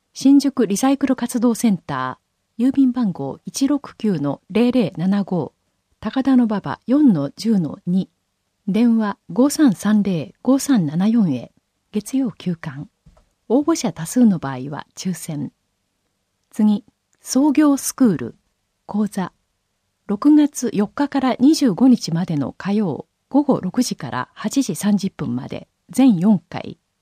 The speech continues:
会場、埼京信用金庫本店、新宿四の三の二十。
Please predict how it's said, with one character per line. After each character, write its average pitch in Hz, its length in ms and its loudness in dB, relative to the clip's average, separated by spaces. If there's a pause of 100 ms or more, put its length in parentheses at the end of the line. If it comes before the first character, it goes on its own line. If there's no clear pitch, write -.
(640)
会 247 200 2
場、 214 380 -2 (380)
埼 285 320 -2
京 269 260 2
信 262 280 4
用 247 180 6
金 226 220 2
庫 - 260 -8
本 214 280 2
店、 185 380 -2 (240)
新 262 280 4
宿 247 320 -4
四 302 180 2
の 190 100 2
三 202 300 0
の 180 180 -2
二 220 160 4
十。 113 340 -10